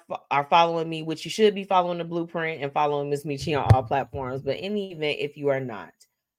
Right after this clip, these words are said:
<sighs> I'll say this. I last, last week, so October twenty-seventh, if you all don't know, that is the anniversary of when my mother passed.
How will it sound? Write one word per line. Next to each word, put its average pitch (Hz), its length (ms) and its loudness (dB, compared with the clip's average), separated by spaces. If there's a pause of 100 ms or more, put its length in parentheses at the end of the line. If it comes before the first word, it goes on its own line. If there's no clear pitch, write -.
(800)
<sighs> - 0 -
I'll - 1160 0
say 160 260 2
this. - 320 -6 (120)
I 160 380 10
last, 175 420 4 (460)
last 202 300 8
week, 165 240 -6
so 165 100 2
October 185 480 2
twenty-seventh, 214 760 -4 (880)
if 151 120 -6
you 156 140 2
all 143 140 6
don't 135 240 0
know, 127 180 -2
that 151 320 4
is 160 220 -6
the 160 140 -4
anniversary 139 520 -4
of 143 120 0
when 143 120 -4
my 165 140 -4
mother 190 260 0
passed. - 600 -12